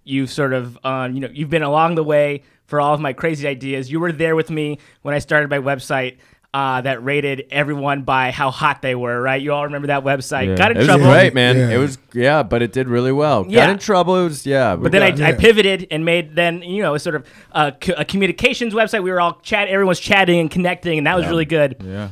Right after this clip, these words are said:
Speaker 1: Everybody
Speaker 4: Yeah.
Speaker 1: was really into that idea.
Speaker 3: Yeah, that was great
Speaker 4: Yeah,
Speaker 3: too.
Speaker 4: yeah,
Speaker 3: Yeah.
Speaker 2: That was
Speaker 4: that was
Speaker 2: cool.
Speaker 4: really
Speaker 2: Yeah.
Speaker 3: Yeah.
Speaker 1: Uh, let's not forget that it was spawned from me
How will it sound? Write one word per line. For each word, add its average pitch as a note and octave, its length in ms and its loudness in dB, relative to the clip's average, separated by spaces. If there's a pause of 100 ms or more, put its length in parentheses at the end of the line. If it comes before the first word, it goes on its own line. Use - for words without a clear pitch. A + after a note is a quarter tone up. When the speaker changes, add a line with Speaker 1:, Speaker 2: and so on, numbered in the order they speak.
(120)
Speaker 1:
Everybody F3 320 2
Speaker 4:
Yeah. E3 60 -2
Speaker 1:
was E3 220 -2
really E4+ 200 -2
into C4+ 180 0
that G#3 160 0
idea. D#3+ 400 -2
Speaker 3:
Yeah, D3 220 4
that G#2 160 0
was B2+ 100 -4
great C3 220 -2
Speaker 4:
Yeah, D#3+ 180 6
Speaker 3:
too. B2+ 60 0
Speaker 4:
yeah, A#2+ 60 -2
Speaker 3:
Yeah. C3+ 80 4
Speaker 2:
That D3+ 100 4
was C3 80 -2
Speaker 4:
that C#3 60 -2
was C3+ 100 -2
Speaker 2:
cool. B2+ 80 0
Speaker 4:
really B2+ 240 -4
Speaker 2:
Yeah. B2 160 -2
Speaker 3:
Yeah. C3 160 4
Speaker 1:
Uh, B2+ 80 0
let's F3+ 180 4
not C#4 220 4
forget F#3 380 0
that E3 220 4
it E3+ 220 0
was F3 260 4
spawned E3 440 4
from D3 480 2 (180)
me E3 540 0